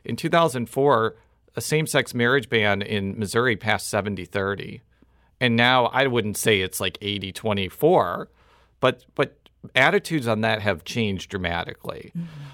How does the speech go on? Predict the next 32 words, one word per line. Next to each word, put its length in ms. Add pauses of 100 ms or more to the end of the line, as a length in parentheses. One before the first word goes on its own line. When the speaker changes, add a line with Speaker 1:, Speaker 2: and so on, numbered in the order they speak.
Speaker 1:
So 220
that's 420
kind 180
of 120
the 80
point 480
that 260
he 200
was 200
trying 300
to 40
make. 280
But 200
people 320
like 260 (140)
Senator 440
Josh 300
Hawley, 300
a 60
Republican, 880 (220)
and 120
his 80
political 520
people 300
would 140
probably 400 (440)
argue 440
that 320
the 100
reason 500
why 240
these 380